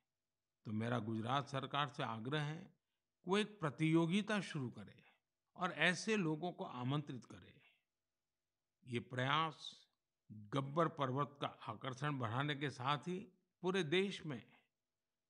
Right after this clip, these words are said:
Waste to Wealth अभियान के लिए लोगों को प्रेरित करेगा। साथियों,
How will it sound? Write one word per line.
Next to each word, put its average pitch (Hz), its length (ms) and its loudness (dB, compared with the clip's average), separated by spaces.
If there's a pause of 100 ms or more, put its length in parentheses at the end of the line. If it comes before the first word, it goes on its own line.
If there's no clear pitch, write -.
(100)
Waste 143 600 2
to 160 120 4
Wealth 165 360 4
अभियान 131 500 2
के 135 140 0
लिए 151 440 -2 (720)
लोगों 123 540 2
को 160 140 -2
प्रेरित 123 600 2
करेगा। - 560 -14 (800)
साथियों, 117 800 -10